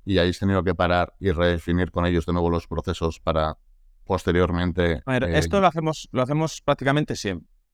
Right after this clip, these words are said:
Speaker 2: El problema que si, que si esta, la empresa, que es lo que nos pasó en esa empresa que te he comentado, aseguradora, que, que, que fue un fracaso para ellos y para nosotros. Al final, si tú estás encorsetado en un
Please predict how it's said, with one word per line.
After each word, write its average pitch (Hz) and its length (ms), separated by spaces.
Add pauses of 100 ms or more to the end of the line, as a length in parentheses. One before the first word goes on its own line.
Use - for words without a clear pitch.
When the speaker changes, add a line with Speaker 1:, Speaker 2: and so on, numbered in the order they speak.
(460)
Speaker 2:
El 107 80
problema 127 360
que 104 120
si, 98 340 (680)
que 117 160
si 107 480
esta, 113 360
la 113 120
empresa, 110 580 (140)
que 107 80
es 107 40
lo 110 80
que 117 80
nos 107 120
pasó 117 380
en 113 100
esa 113 280
empresa 110 260
que 107 80
te 110 60
he - 20
comentado, 107 460
aseguradora, 107 580
que, 104 160
que, 98 180 (160)
que 87 100
fue 107 140
un 107 100
fracaso 107 420
para 95 220
ellos 107 160
y 107 40
para 101 120
nosotros. 110 440 (800)
Al 117 120
final, 135 220
si 113 80
tú 143 100
estás 160 180
encorsetado 131 720 (680)
en 117 140
un 135 320